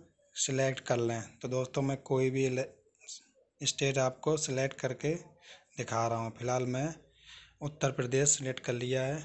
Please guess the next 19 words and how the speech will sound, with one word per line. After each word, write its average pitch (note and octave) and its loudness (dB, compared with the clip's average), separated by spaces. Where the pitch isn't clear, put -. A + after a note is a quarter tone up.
तो - -4
आप C#3 2
भी, D3+ 2
आप C3+ 0
उत्तर C3+ 0
प्रदेश C3+ 4
जितने C3+ 2
भी C#3+ 2
ऑल C3+ 6
डिस्ट्रिक्ट C3+ 2
जो C3 4
भी C3+ 2
हैं C#3 4
दोस्तों C#3+ 0
उसमें C#3 2
आप C3 6
कोई C3+ 4
भी C3+ 2
सिलेक्ट C3+ 0